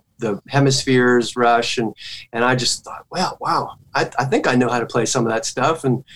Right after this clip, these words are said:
he was, uh, working with a drummer, and they were looking for somebody to put some guitar down, and I, I volunteered myself, and that was basically the start of it. Um, and then Tim ended up, uh, replacing my bass stuff on the, on the song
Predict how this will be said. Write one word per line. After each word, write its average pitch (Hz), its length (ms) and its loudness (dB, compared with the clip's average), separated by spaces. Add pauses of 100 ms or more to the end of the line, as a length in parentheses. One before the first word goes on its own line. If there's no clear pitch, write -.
(240)
he 143 100 4
was, 135 300 4
uh, 123 260 4
working 127 240 4
with 120 140 4
a 113 40 4
drummer, 120 420 4
and 120 120 4
they 117 80 4
were 113 160 0
looking 117 240 -4
for - 100 -20
somebody 113 340 0
to 110 160 -2 (160)
put 131 180 -4
some 123 100 0
guitar 120 340 2
down, 113 380 0
and 107 80 -2
I, 107 140 0 (640)
I 117 100 -8
volunteered 117 600 2
myself, 113 480 0
and 123 180 0
that 165 160 2
was 156 140 0
basically 139 560 4
the 117 120 -2
start 170 360 2
of 120 100 2
it. 113 220 0 (400)
Um, 123 300 2
and 139 120 4
then 139 140 4
Tim 160 320 6
ended 135 240 4
up, 120 180 0 (100)
uh, 123 80 0
replacing 123 560 2
my 117 140 4
bass 117 320 4
stuff - 480 -2 (100)
on 117 280 0
the, 107 420 0 (400)
on 117 120 -4
the - 60 -4
song 123 540 2